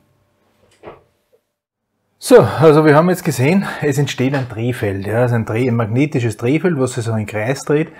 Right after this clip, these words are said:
mit der Frequenz der Schwingung. Das heißt, wenn die Frequenz der Schwingung fünfzig Hertz hat, wie es bei uns üblich ist,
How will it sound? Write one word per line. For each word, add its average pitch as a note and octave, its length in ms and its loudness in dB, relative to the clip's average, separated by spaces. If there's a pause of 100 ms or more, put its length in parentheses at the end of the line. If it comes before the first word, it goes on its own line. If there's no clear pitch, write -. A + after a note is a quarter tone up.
(500)
mit C#3+ 500 0
der E3+ 140 4
Frequenz D3 720 0
der F3 160 0
Schwingung. B2 640 -4 (200)
Das A2 160 -6
heißt, D3 260 0
wenn C#3+ 100 -2
die C#3 60 -2
Frequenz B2+ 400 -4
der C#3 100 -2
Schwingung C#3 320 -4
fünfzig B2 420 -6
Hertz G#2+ 280 -6
hat, D#3 240 -6
wie C3 240 -2
es B2 220 -6
bei A#2 140 -6
uns A#2+ 380 -6
üblich A#2+ 500 -4
ist, F3+ 380 -2